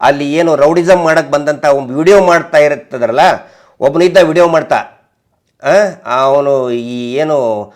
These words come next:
ಬಡ್ಡಿ ಪೂಜ್ಯರ ಜೊತೆಗೇನೆ ಇರ್ತಕ್ಕಂಥವನು, ಅವನು ಅಲ್ಲೇ ಬಂದಿದ್ದ, ಅವನೇ ವಿಡಿಯೋ ಮಾಡ್ತಾ ಇದ್ದ, ಬೈದು ಕಳಿಸಿದ್ದಾರೆ. ಅದೆಲ್ಲವೂ ಕೂಡ ಅವರು ವಿಡಿಯೋ ಮಾಡ್ಕೊಂಡಿದ್ದಾರೆ, ಆದರೆ ಅದನ್ನ ಹಾಕ್ತಾ ಇಲ್ಲ. ಸಂಚಾರಿ ಸ್ಟುಡಿಯೋದವರು, ನಮ್ಮ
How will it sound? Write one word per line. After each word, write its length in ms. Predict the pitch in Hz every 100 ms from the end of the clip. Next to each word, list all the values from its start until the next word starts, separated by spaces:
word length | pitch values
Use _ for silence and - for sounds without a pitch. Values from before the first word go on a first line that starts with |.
| _
ಬಡ್ಡಿ 360 | 107 147 147 190
ಪೂಜ್ಯರ 420 | 185 175 156 170
ಜೊತೆಗೇನೆ 400 | 165 143 180 190
ಇರ್ತಕ್ಕಂಥವನು, 760 | 180 160 - - 156 127 156 220
ಅವನು 420 | - 139 143 170
ಅಲ್ಲೇ 320 | - 135 147
ಬಂದಿದ್ದ, 360 | 135 123 107 104 156
ಅವನೇ 220 | 131 147 185
ವಿಡಿಯೋ 240 | 143 139
ಮಾಡ್ತಾ 280 | 123 110 107
ಇದ್ದ, 140 | 107 90 - _ _ _ 104 107
ಬೈದು 340 | 214 277 226
ಕಳಿಸಿದ್ದಾರೆ. 640 | 220 180 165 113 92 - _ _ _ _ _ _ _ _ _
ಅದೆಲ್ಲವೂ 460 | 123 180 214 247 208
ಕೂಡ 120 | 240
ಅವರು 180 | 254 226
ವಿಡಿಯೋ 240 | 208 214 233
ಮಾಡ್ಕೊಂಡಿದ್ದಾರೆ, 600 | 220 208 220 208 190 143
ಆದರೆ 340 | - 170 190
ಅದನ್ನ 160 | 185 180
ಹಾಕ್ತಾ 300 | 196 - 185
ಇಲ್ಲ. 180 | 143 98 - _ _ _ _ _ _ _
ಸಂಚಾರಿ 580 | 160 208 - 226 226 226
ಸ್ಟುಡಿಯೋದವರು, 920 | - 202 196 190 147 120 101 - _
ನಮ್ಮ 220 | 135 165